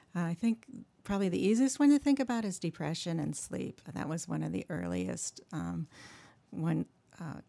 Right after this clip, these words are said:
comorbidities that was associated with sleep. It used to be thought that sleep was a symptom of depression, but all of the diagnostic manuals were rewritten, and sleep disorders are standalone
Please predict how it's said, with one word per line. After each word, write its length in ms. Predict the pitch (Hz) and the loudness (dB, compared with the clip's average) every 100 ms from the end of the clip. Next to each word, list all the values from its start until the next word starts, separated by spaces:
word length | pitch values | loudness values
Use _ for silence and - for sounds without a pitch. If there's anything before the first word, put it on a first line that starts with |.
| - | -4
comorbidities 800 | 185 165 156 165 160 156 151 147 | 0 0 0 0 0 0 -2 -2
that 160 | 160 | -4
was 260 | 160 147 - _ _ - | -2 -4 -10 _ _ -8
associated 640 | 180 - 160 - 170 160 | -4 -2 -4 -2 -4 -2
with 140 | 165 - | -4 -4
sleep. 340 | - 196 170 | -2 -2 -2
It 60 | - | 0
used 280 | 202 226 | 0 0
to 60 | 190 | -2
be 140 | 165 | -2
thought 420 | 160 170 160 170 - | -2 0 0 0 -2
that 260 | 160 - | -2 -4
sleep 320 | - 185 175 | -4 -2 -2
was 140 | 165 151 | -2 -4
a 140 | 151 | -4
symptom 680 | - - 240 269 302 294 277 - | -6 0 2 4 4 4 2 0
of 260 | 233 233 | -2 -2
depression, 640 | 240 233 226 226 226 220 214 | -4 -2 -2 -2 -2 -2 -2
but 280 | 202 185 - - - - - | 0 -2 -2 -8 -20 -16 -4
all 120 | 202 | 0
of 80 | 196 | 0
the 100 | 190 | 0
diagnostic 560 | 175 175 165 170 - 170 | 0 -2 -2 -2 -4 -4
manuals 460 | 170 170 175 165 | -2 -2 -2 -4
were 100 | 170 | -4
rewritten, 520 | 156 160 165 170 180 | -4 -2 -2 -2 0
and 200 | 170 160 | 0 -2
sleep 380 | - - 214 220 | -4 -2 -2 -2
disorders 540 | 185 185 180 170 170 180 | -2 0 0 0 -2 -4
are 80 | |
standalone 840 | 160 - 180 185 180 175 170 175 | -6 -4 -2 0 0 0 0 -2